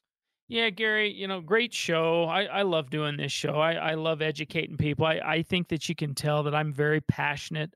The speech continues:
about educating people, about doing the right thing for 'em. You know, we're, we're different here. I'm, I'm different in how I do things.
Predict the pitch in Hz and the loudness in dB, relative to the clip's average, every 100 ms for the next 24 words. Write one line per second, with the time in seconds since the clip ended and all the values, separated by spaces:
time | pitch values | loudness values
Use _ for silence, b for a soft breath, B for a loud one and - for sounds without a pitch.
0 | 170 143 143 156 - 185 180 175 185 180 | -6 -2 -2 -2 0 0 0 0 0 0
1 | 170 175 165 170 156 - b b b 139 | 0 -2 -4 -4 -4 -6 b b b -4
2 | 143 151 156 151 135 131 143 147 208 208 | -2 0 0 0 0 -2 -2 0 0 0
3 | 196 196 185 180 180 B B B 151 160 | -2 -4 -2 -2 -4 B B B -2 4
4 | 180 196 - 170 185 156 156 156 151 151 | 4 4 2 2 2 2 2 0 -2 0
5 | 156 156 160 175 175 170 185 185 147 160 | 0 2 2 0 -4 -2 -2 0 0 0
6 | 160 156 139 143 143 139 131 98 135 117 | 0 -4 0 0 2 0 -4 -4 -6 -8
7 | - | -12